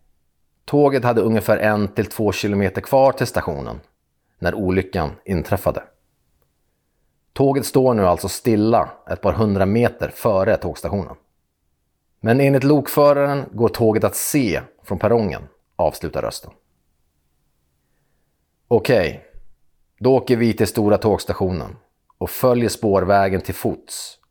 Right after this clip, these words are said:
bort till tåget, säger Sundqvist. Vår chaufför slår på blåljusen och sirenerna på brandbilen, gör en U-sväng och vi börjar åka mot tågstationen.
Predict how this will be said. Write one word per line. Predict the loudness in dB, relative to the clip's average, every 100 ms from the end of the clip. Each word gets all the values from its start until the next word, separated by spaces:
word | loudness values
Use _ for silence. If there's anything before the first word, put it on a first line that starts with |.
| _ _ -18
bort | -4 -2 -2 -10 -14
till | -10 -6
tåget, | 0 0 0 -4 _ _ _ _ _
säger | -6 -4 -4
Sundqvist. | -8 -12 -16 -18 _ _ _ _ _ _ _ _ _ _ _ _ _ _ _ _ _ -4
Vår | 0 0
chaufför | -2 -2 2 2 2 -2
slår | -4 -2
på | 0 0
blåljusen | 4 2 4 2 0 -2 -6 -6
och | -8
sirenerna | -2 0 2 0 0 -2
på | -2
brandbilen, | -2 -2 -4 -8 -8 -10 -16 _ _ _ _ _ -4
gör | 2 4 2
en | 2
U-sväng | 0 -2 -2 -2 -2 -4 -10 _ _ _
och | -6 -2
vi | 0 0 -4 -2
börjar | 0 0 -2
åka | -4 -8 -6 -6 -6 _ _ _
mot | -14 -10
tågstationen. | -4 -4 -4 -6 -6 -6